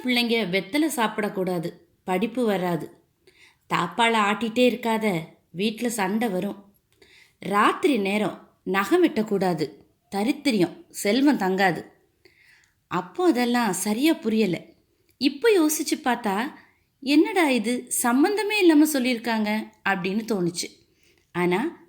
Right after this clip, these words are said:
சம்பந்தம் இருக்கு. வெத்தலை போட்டு பழக்கப்பட்டா நாக்கு தடிச்சு போயிடும். அதனால நம்முடைய உச்சரிப்பு சரியாக வராது.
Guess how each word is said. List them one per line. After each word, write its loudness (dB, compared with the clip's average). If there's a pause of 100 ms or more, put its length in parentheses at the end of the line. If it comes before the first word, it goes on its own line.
(120)
சம்பந்தம் 0
இருக்கு. -2 (640)
வெத்தலை 0
போட்டு 0
பழக்கப்பட்டா -2 (300)
நாக்கு 2
தடிச்சு 0
போயிடும். -4 (760)
அதனால 4
நம்முடைய 2
உச்சரிப்பு 0
சரியாக 0
வராது. -2